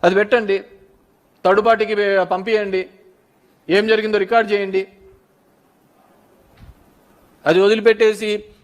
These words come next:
ఈరోజు ఆ లీకులు ఇచ్చుకుంటా కప్పిపుచ్చుకునే ప్రయత్నం ఎందుకు చేస్తున్నారు? ఎందుకంటే ఈ మద్యం అనే దాని మీద మా మీద చల్లని బురద అంటూ లేదు, మా మీద చేయాలంటే ఆరోపణలు అంటూ లేవు. ఈరోజు వాళ్ళ విషయానికి వచ్చేకల్లా ఇది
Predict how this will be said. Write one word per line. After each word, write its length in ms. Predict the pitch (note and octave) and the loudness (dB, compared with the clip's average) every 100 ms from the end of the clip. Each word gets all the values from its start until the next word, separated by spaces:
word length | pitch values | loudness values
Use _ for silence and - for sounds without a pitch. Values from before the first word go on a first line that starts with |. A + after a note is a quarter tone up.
| - | -8
ఈరోజు 680 | E3 E3+ G3+ A3 G#3+ A3 G#3+ | -4 0 2 2 0 -4 0
ఆ 140 | F#3 | 0
లీకులు 360 | E3+ G3+ G#3+ A3 | 0 -4 -8 -10
ఇచ్చుకుంటా 400 | - G3 G3+ G#3 | -10 -8 -4 -2
కప్పిపుచ్చుకునే 560 | F#3+ G3 F#3+ F#3 F#3+ | -2 -2 -4 -4 -4
ప్రయత్నం 380 | F#3 F#3 F#3+ G3+ | 0 0 0 -4
ఎందుకు 180 | F#3+ G3 | -6 -6
చేస్తున్నారు? 500 | F#3+ F#3 F3 E3+ F3 - _ _ | -6 -6 -10 -10 -12 -16 _ _
ఎందుకంటే 580 | F3 A3+ A#3 G3 A#3 - _ _ _ _ _ D3+ | 0 2 2 0 -4 -10 _ _ _ _ _ -10
ఈ 100 | E3 | -8
మద్యం 500 | C#3+ D3 E3 A3 A3 | -6 -6 0 0 2
అనే 200 | A3 G#3 | 2 2
దాని 220 | G3+ F#3+ | 2 0
మీద 220 | F#3+ A3+ | -4 -2
మా 340 | A#3 F#3+ F3 | -2 0 2
మీద 320 | F3 F3+ A3 A#3 | 2 -2 -4 -2
చల్లని 420 | A3+ G3+ G3+ G3+ | -2 -2 -2 -4
బురద 280 | F3 F#3 A3 | -4 -2 -2
అంటూ 180 | G#3 | -2
లేదు, 240 | G3+ E3+ A#2 - - _ _ _ _ _ _ _ _ _ _ - - - - - | -4 -4 -8 -18 -20 _ _ _ _ _ _ _ _ _ _ -20 -20 -20 -16 -2
మా 160 | D3+ | -2
మీద 180 | E3+ A3 A3 | 0 0 0
చేయాలంటే 460 | G#3+ G#3+ G3+ G3 F#3 | 2 2 2 -2 0
ఆరోపణలు 460 | D#3+ F3+ A3 G#3+ G#3+ | 2 4 2 0 -2
అంటూ 160 | F#3+ | -4
లేవు. 180 | E3+ A#2+ - _ _ _ _ _ _ _ _ _ | -6 -10 -14 _ _ _ _ _ _ _ _ _
ఈరోజు 320 | - G3+ A#3 A3+ | -4 2 2 4
వాళ్ళ 200 | G#3 G3+ | 2 0
విషయానికి 400 | G3+ A#3 A#3 A3 | 0 0 2 0
వచ్చేకల్లా 460 | G#3 A3+ G#3+ A#3 | 2 2 2 0
ఇది 340 | A3 F#3+ G#3 | 0 -2 -4